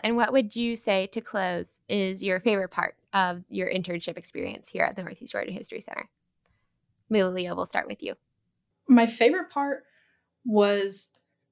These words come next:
Speaker 2: doing research about White Path himself. I had originally thought that the, my favorite part would be the cabin, but White, Chief White Path himself was the most interesting part. And I, I was very, very excited when I found the historic regist-,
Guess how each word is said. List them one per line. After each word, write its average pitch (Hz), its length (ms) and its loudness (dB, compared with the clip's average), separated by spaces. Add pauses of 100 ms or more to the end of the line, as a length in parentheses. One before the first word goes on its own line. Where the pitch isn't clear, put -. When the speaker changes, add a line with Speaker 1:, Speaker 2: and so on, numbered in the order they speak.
Speaker 2:
doing 202 200 6
research 208 300 -2
about 190 440 2
White 180 280 -2
Path 196 180 -8
himself. 180 580 -4 (220)
I 214 100 2
had 220 160 0 (100)
originally 254 340 4
thought 202 260 2
that 214 100 -12
the, 190 180 -12
my 190 120 -10
favorite 180 240 -8
part 196 100 -4
would 190 100 -4
be 196 80 -6
the 170 100 -12
cabin, 202 540 -2 (560)
but 185 280 2 (220)
White, 202 300 0
Chief 247 200 2
White 214 160 0
Path 208 120 -2
himself 185 480 0
was 190 300 -4
the 190 100 -10
most 180 300 -2
interesting 226 480 -2
part. 240 340 0 (380)
And 196 80 -2
I, 190 120 -2 (340)
I 202 80 2
was 202 160 2
very, 202 280 2
very 190 180 -6
excited 190 280 0
when 190 80 -10
I 185 40 -8
found 185 200 -6
the 185 60 -10
historic 180 340 -4
regist-, 185 360 -8